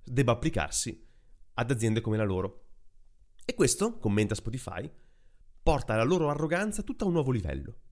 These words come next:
E sotto la falsa pretesa di compliance, quindi di essere conformi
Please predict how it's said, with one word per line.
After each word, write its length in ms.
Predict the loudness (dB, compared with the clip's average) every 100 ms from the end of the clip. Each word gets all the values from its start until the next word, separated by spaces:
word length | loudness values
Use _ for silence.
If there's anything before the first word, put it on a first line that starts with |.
| -20 -20 -20 -10
E 120 | 0
sotto 280 | 2 2 4
la 240 | 4 2 -4
falsa 640 | -4 2 4 4 0 0
pretesa 640 | 2 0 2 2 2 -2 -6
di 120 | -4
compliance, 1120 | -2 0 2 2 2 2 0 0 -2 -4 -12 -20 -20 -20 -20 -20
quindi 220 | -12 -8 -2
di 100 | 2
essere 520 | 2 2 -4 -6 -12 -20 -20 -20 -20 -20 -18
conformi 720 | -4 -2 2 4 4 2 -4